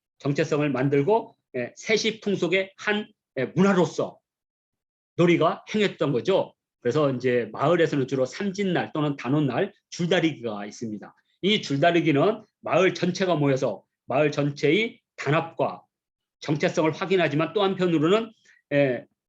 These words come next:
저수지에 있는 물줄기를 누가 먼저 가져가냐는, 예, 삶의 생존 투쟁이었어요. 그래서 이긴 팀들이 먼저 물꼬를 터요. 그리고 이제 다 물꼬를 트면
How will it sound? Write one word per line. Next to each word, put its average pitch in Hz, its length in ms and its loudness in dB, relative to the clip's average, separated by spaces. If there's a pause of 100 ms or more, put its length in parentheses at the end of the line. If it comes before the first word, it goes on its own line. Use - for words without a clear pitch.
(220)
저수지에 190 640 0
있는 170 420 2
물줄기를 160 720 0 (160)
누가 175 480 -2 (340)
먼저 180 540 4
가져가냐는, 160 800 2 (300)
예, 120 240 -4 (480)
삶의 208 680 2 (260)
생존 214 640 0
투쟁이었어요. 139 640 0 (360)
그래서 160 200 4
이긴 190 380 0
팀들이 185 400 0
먼저 147 240 2
물꼬를 151 460 0
터요. 127 300 -4 (200)
그리고 147 160 2
이제 135 320 0
다 160 220 -4
물꼬를 143 360 0
트면 170 340 -2